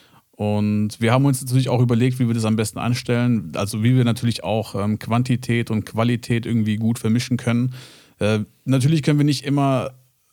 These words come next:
versprechen, dass wir jede Woche eine Folge raushauen können. Ähm, aber wir haben uns auf jeden Fall vorgenommen, dass wir in der Woche einen festen, festen Aufnahmetag machen, um einfach mal ein bisschen mehr Struktur reinzubekommen.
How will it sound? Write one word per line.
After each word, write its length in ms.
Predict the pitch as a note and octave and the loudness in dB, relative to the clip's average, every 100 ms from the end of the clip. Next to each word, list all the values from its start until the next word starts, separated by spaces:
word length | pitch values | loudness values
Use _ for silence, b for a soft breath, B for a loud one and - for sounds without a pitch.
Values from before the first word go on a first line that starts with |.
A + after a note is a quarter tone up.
| _ _ _ | _ _ _
versprechen, 720 | - - B2 - A#2+ B2 C3 A#2 | -12 -4 -4 -4 -4 0 2 2
dass 220 | A2+ - | 0 -2
wir 420 | G#2+ G#2+ G#2+ G#2 | -2 0 0 -2
jede 320 | G2+ G#2+ A#2+ | -2 0 0
Woche 200 | A2+ A2 | 0 0
eine 200 | A2+ G#2+ | 0 0
Folge 680 | G2+ - A2 B2 B2+ B2+ A2+ | -2 -4 -2 2 2 2 0
raushauen 600 | A#2+ A2+ B2 - A#2+ A2+ B2 | -2 -2 -2 -2 -2 -2 -2
können. 400 | - A#2 B2 B2+ B B B B - | 0 0 0 -4 B B B B -10
Ähm, 540 | D#2+ G2+ G2+ G2+ G2+ - - - | -4 -2 -2 -2 -4 -8 -18 -6
aber 220 | G#2+ A#2 | -2 2
wir 60 | A#2+ | 2
haben 100 | A#2+ | 2
uns 100 | A#2 | 0
auf 80 | |
jeden 140 | A2+ A#2 | -2 0
Fall 160 | A2 | -2
vorgenommen, 480 | G#2 A2 A2+ A2 G#2+ | 0 0 0 0 0
dass 220 | G#2+ - | -2 -4
wir 320 | A2 G#2+ G#2+ - | -4 -2 -2 -2
in 180 | A2 | -2
der 180 | G#2+ G2+ | 0 0
Woche 420 | G#2 - A2 G#2 - | -2 -2 -2 -2 -4
einen 180 | G#2 | -4
festen, 760 | G#2+ - B2+ - - A2+ A2 A2 _ | -4 -4 -4 -4 -4 -2 0 -4 _
festen 400 | - - B2 - | -8 -6 -6 -8
Aufnahmetag 800 | A#2+ A2+ C3 A#2 G#2 G2+ G#2+ G#2 | -4 -2 -2 -2 -2 -2 -4 -4
machen, 280 | G#2+ G#2 B2+ | -4 -2 -2
um 260 | A#2 A2 F#2+ | -2 -4 -6
einfach 320 | A2+ A#2+ A2 | -8 -6 -2
mal 120 | A2 | 0
ein 100 | A2 | 0
bisschen 320 | A#2 - G#2+ | -2 -2 -2
mehr 160 | A2 A#2+ | 0 -2
Struktur 540 | - - A2+ - D3 C3+ | -4 -8 -4 0 2 2
reinzubekommen. 760 | B2+ B2+ B2 B2 C3 B2 C3 | 0 -2 -4 -2 2 2 2